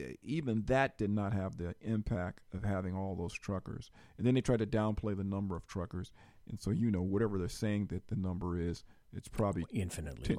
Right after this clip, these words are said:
Speaker 1: yeah,
Speaker 2: larger
Speaker 1: ten
Speaker 2: than that.
Speaker 1: <laughs> Sure
Speaker 2: Yeah, y-, y-,
Speaker 1: is.
Speaker 2: that's, that's gonna be a guarantee.
Speaker 1: And so that's spurning, um, a-, and emboldening truckers here in the States to do that. And, um, so I, I am encouraged.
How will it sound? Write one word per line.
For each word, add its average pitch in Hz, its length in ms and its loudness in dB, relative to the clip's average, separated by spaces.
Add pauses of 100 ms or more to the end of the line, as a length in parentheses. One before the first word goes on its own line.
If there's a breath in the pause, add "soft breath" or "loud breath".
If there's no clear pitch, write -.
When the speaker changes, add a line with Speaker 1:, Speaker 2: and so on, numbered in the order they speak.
Speaker 1:
yeah, - 80 -
Speaker 2:
larger - 140 2
Speaker 1:
ten 190 100 6
Speaker 2:
than - 140 4 (240)
that. - 160 10
Speaker 1:
<laughs> - 20 -8
Sure - 280 2
Speaker 2:
Yeah, 139 300 0
y-, 101 160 -2
y-, 117 200 2
Speaker 1:
is. 123 120 -8
Speaker 2:
that's, 139 320 0 (380 loud breath)
that's 151 240 4 (240)
gonna 107 220 4
be 92 140 0
a 80 60 -6
guarantee. 73 840 -8
Speaker 1:
And 139 140 8
so 170 180 8
that's 156 460 2 (100)
spurning, 127 760 2 (120)
um, 110 460 -2 (540 soft breath)
a-, - 240 -6
and 127 80 4
emboldening 117 760 6 (160)
truckers 120 480 0
here 120 480 2
in 110 140 0
the 107 60 0
States - 540 -4 (520)
to 113 60 0
do 110 220 0
that. 87 300 -2 (580 soft breath)
And, 107 280 2
um, 101 500 -2
so 127 360 2
I, 90 280 -2
I 143 160 2
am 254 180 4
encouraged. - 640 0